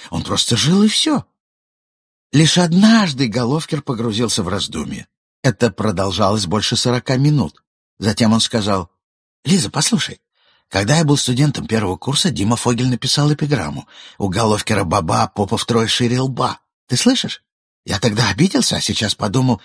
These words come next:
все нормально. Попа и должна быть шире лба, причем как раз втрое я специально измерял». «И ты, — спросила Лиза, — пять лет об этом думал?» «Нет, это только сегодня пришло мне в голову».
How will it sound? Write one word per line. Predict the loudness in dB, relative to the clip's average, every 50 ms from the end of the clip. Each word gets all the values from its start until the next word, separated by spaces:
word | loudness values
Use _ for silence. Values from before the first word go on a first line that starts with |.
| -14 _
все | -8 -4 -2 0
нормально. | 0 0 0 2 2 2 2 2 2 2 0 0 -4 _ _ _ _ _ _ _ _
Попа | 0 0 0 0 0 -2 -4 -4 _
и | -6 -6
должна | -4 -4 -4 -4 -4 -4 -2 -2 -2 0
быть | 0 0 0
шире | 0 2 0 0 0 0 -2
лба, | -4 -6 -8 -8 -8 -8 -12 _ -20 -18 _
причем | -8 -4 -2 -2 -2 -2
как | -2 -4 -2 -2
раз | -2 -2 -2 -2
втрое | -2 0 0 0 2 2 2
я | 2 0 0 -2
специально | -4 -6 -6 -6 -6 -4 -4 -2 0 0 2 2
измерял». | 2 2 0 0 0 0 0 -2 -4 -10 _ _ _ _ _ _ _ _ _ _ _ _ _ _ 2
«И | 2 2
ты, — | 2 2 0 0
спросила | 0 0 -2 -2 -2 0 0 2 2 2
Лиза, — | 2 2 2 2 0 -2 -4 _ -8
пять | -6 -6 -6 -6 -6 -8 -6
лет | -6 -4 -4 -6 -6 -8
об | -6 -2 -2
этом | -2 -2 -2 -2 -2 0
думал?» | 2 2 2 2 0 -4 -12 -14 _ _ _ _ _ _ _ _ _ _ _ _ 4
«Нет, | 6 8 8 8 6 4 2 -2 _ _ _ _ _
это | -2 -2 -2 0 -2 -4 -4
только | -2 -4 -4 -2 0 0 0
сегодня | 0 2 2 2 2 2 2 0 -2
пришло | -2 -2 -4 -2 -2 -2 -2
мне | 0 0 -2
в | -2 -2
голову». | 0 0 0 2 0 -6 -8 -10 -14